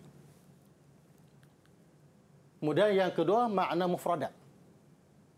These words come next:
Makna mufradat, makna kalimat yang ada di dalam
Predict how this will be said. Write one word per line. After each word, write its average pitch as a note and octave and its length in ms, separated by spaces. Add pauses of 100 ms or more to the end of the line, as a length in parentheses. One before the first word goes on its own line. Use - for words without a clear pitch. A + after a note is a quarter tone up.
(200)
Makna D3 320
mufradat, D3+ 560
makna D3 240
kalimat D3 480
yang D3 160
ada D3 320
di D3+ 80
dalam D3+ 320